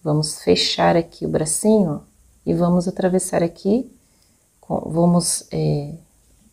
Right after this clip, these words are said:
costurar aqui de um lado para o outro, com essa agulha mesmo, tá? Vamos fechar esse bracinho.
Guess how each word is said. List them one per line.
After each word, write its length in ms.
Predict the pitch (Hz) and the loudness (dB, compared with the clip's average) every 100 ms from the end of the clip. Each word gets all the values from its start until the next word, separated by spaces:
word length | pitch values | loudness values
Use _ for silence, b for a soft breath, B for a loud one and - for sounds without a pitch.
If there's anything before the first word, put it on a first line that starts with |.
| _ _ _ _ | _ _ _ _
costurar 580 | - 170 - 190 170 165 | -10 -10 -4 0 2 2
aqui 320 | 165 - 208 | 0 0 0
de 120 | 208 | 2
um 100 | 190 | 2
lado 280 | 175 175 175 | 2 2 0
para 240 | - 202 220 | 0 4 4
o 40 | |
outro, 300 | 190 139 - | 4 0 -6
com 140 | - | -2
essa 220 | 180 - 233 | 0 2 0
agulha 340 | 208 214 233 | 2 4 6
mesmo, 360 | 220 - - - _ | 4 2 -8 -20 _
tá? 300 | - 175 226 - _ _ _ | -4 -2 -4 -8 _ _ _
Vamos 300 | - - - | -8 -8 -8
fechar 400 | - 185 - 175 | -4 -2 -2 -2
esse 220 | 175 - 185 | -4 -4 -4
bracinho. 460 | 196 208 - - | -4 -4 -8 -14